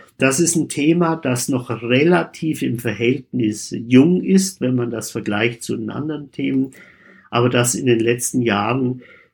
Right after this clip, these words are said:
immer mehr an Bedeutung gewonnen hat und mit dem wir uns auch in der Reformhausbranche und auch mit unseren Herstellern, Partnern auch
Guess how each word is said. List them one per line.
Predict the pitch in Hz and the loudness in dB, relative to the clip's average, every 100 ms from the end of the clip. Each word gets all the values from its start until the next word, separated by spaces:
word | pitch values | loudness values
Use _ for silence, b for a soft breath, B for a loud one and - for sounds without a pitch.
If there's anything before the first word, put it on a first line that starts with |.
| _ | _
immer | 147 139 127 | 2 6 6
mehr | 120 117 | 6 4
an | 107 113 | 0 -4
Bedeutung | 104 104 143 151 156 | -2 -2 -2 -2 -4
gewonnen | 143 131 127 131 127 | -4 -2 -2 0 -2
hat | 123 120 - | -6 -10 -8
und | 120 | -6
mit | 113 110 | -6 0
dem | 117 117 | 2 2
wir | 120 - | -2 -4
uns | 123 113 | -4 -6
auch | 127 120 127 | -10 -10 -8
in | 120 | -6
der | 110 | -6
Reformhausbranche | 104 - 113 139 139 123 - 117 120 127 | -6 -4 -4 -4 -6 -8 -6 -4 -4 -4
und | 120 | -4
auch | 113 - | -6 -8
mit | 127 | -10
unseren | 127 117 107 | -8 -6 -8
Herstellern, | 110 117 - 147 127 113 | -6 -6 -6 -6 -4 -6
Partnern | - 110 107 123 127 | -6 -10 -6 -6 -6
auch | 107 - | -8 -12